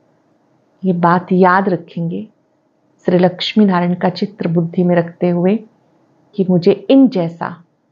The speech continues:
दिव्य गुणधारी बनना है। पर चिंतन करके अपने श्रृंगार को खराब नहीं करना।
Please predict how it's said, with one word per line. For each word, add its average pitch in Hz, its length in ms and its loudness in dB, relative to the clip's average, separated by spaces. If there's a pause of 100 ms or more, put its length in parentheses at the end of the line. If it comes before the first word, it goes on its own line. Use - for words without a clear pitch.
(960)
दिव्य 214 500 2
गुणधारी 180 580 -6
बनना - 320 -12
है। - 460 -18 (1200)
पर 180 180 2
चिंतन 175 560 -4
करके 180 640 -2 (840)
अपने 247 380 0
श्रृंगार 180 460 0
को - 160 -10
खराब - 400 -14
नहीं - 120 -14
करना। - 360 -20